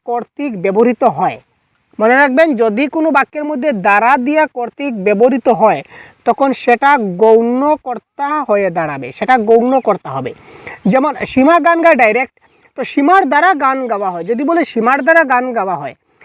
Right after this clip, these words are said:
আমার দ্বারা ভাত খাওয়া হয়, রহিমের দ্বারা স্কুল, আহ, যাওয়া হয়,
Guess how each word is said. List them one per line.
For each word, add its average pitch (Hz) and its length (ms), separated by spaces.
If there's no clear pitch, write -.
আমার 294 340
দ্বারা 330 280
ভাত 262 360
খাওয়া 233 220
হয়, 160 180
রহিমের 285 420
দ্বারা 302 340
স্কুল, 330 380
আহ, 254 600
যাওয়া 269 280
হয়, 190 160